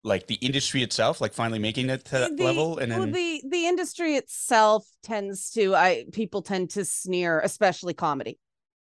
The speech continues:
Speaker 1: Right.
Speaker 2: You know, "It's not serious enough," or, you know, they always
Speaker 1: Right.
Speaker 2: find something to dig at. One little
Speaker 1: Yeah.
Speaker 2: comment or one line on the show, or, you know, that one script that just didn't come
Speaker 1: Right.
Speaker 2: together and you had to perform it anyway, and somehow the actors get blamed for the writing.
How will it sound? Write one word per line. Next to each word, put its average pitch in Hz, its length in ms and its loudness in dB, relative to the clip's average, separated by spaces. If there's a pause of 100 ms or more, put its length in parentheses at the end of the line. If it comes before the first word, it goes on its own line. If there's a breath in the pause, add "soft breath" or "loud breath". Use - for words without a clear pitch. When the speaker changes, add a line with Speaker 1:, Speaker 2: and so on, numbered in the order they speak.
(120)
Speaker 1:
Right. 113 300 2
Speaker 2:
You 170 60 0
know, 165 360 4
"It's 165 180 -2
not 233 220 0
serious 214 680 0
enough," 165 420 -2 (120)
or, 170 200 -2
you 254 160 -4
know, 262 80 -4
they 294 120 4
always - 260 4
Speaker 1:
Right. - 80 -12
Speaker 2:
find 330 260 -6
something 214 1300 -2 (380)
to 247 120 0
dig 190 340 4
at. 135 280 0 (140)
One 247 500 -2
little 254 180 4
Speaker 1:
Yeah. - 80 -6
Speaker 2:
comment 226 760 2
or 185 100 -6
one 240 280 -2
line 226 260 0
on 185 140 -2
the 160 120 -6
show, 220 600 2
or, 175 260 -2 (180 soft breath)
you 214 100 -2
know, 202 120 0
that 170 220 4
one 214 440 0
script 226 560 0 (100)
that 185 220 -8
just 185 220 -10
didn't 214 220 -2
come 202 200 0
Speaker 1:
Right. - 0 -
Speaker 2:
together 208 520 0
and 185 120 -2
you 170 100 0
had 185 220 2
to 202 80 -6
perform 196 420 -4
it 170 100 -2
anyway, 190 500 0
and 160 240 -2
somehow 190 360 0
the 185 120 0
actors 185 380 0
get 180 160 -4
blamed 180 320 -4
for 190 80 -8
the 160 80 -4
writing. 180 420 -2